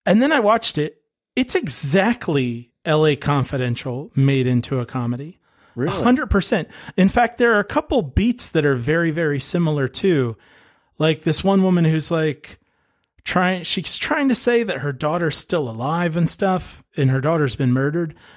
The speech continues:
Speaker 1: And I was like, "Man, I think that might even be the same actress.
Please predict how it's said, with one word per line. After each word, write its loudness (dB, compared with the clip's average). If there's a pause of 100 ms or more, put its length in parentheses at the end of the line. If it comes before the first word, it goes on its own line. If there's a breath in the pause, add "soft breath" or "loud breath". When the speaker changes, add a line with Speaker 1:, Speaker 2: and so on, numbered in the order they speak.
Speaker 1:
And 0
I 2
was 0
like, -4
"Man, 0
I -4
think -2
that -4
might -2
even -2
be -2
the -4
same 0 (480 soft breath)
actress. -2